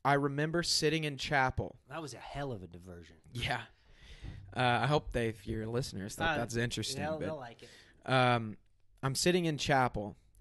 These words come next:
Speaker 1: and at this point, I'm, my dad hasn't reached out to me. We don't talk. Uh, but I'm beginning to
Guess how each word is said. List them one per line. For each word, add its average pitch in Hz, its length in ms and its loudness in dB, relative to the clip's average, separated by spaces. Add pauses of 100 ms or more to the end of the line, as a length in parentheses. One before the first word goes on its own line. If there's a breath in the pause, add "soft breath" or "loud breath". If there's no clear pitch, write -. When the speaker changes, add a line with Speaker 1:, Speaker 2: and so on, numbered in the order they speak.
Speaker 1:
and 131 120 2
at 123 140 -2
this 156 160 4
point, 156 360 -2
I'm, 127 360 -4 (1200)
my 135 120 2
dad 151 240 6
hasn't 147 220 2
reached 135 240 0
out 123 180 4
to 131 80 -8
me. 123 140 -2
We 135 140 0
don't 127 200 0
talk. 110 520 -4 (1200)
Uh, 123 280 4 (200)
but 143 160 6
I'm 147 180 4
beginning 151 540 2
to 135 240 0